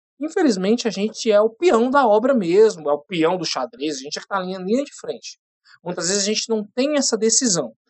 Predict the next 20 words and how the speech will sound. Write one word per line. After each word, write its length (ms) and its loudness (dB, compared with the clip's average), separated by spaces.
Hoje, 560 2
graças 460 -6
a 100 -10
esse 200 -8
negócio 260 -14
de 100 -12
metodologias 800 -14
ágeis, 360 -4
como 160 -20
a 20 -20
gente 160 -20
fala, 280 -2
hoje 160 -4
a 40 -2
gente 280 -4
tem 140 0
uma 260 0
tomada 320 0
de 120 -6
decisão, 640 -4